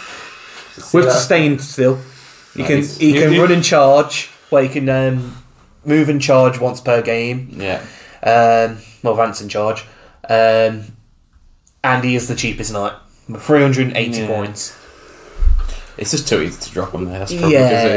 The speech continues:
Speaker 3: because they, they, they're so single-minded. You know they just need to get into combat, so you can either avoid it or you just kill it, and you're
Speaker 2: Mm.
Speaker 3: like, it's done. It's going to do nothing now,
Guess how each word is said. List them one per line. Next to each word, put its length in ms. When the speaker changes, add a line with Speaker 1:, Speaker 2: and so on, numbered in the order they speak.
Speaker 3:
because 40
they, 100
they, 60
they're 120
so 580
single-minded. 880
You 220
know 180
they 80
just 140
need 80
to 60
get 120
into 120
combat, 420
so 100
you 60
can 160
either 180
avoid 400
it 200
or 160
you 120
just 260
kill 220
it, 260
and 240
you're 100
Speaker 2:
Mm. 80
Speaker 3:
like, 260
it's 200
done. 360
It's 200
going 300
to 100
do 180
nothing 420
now, 220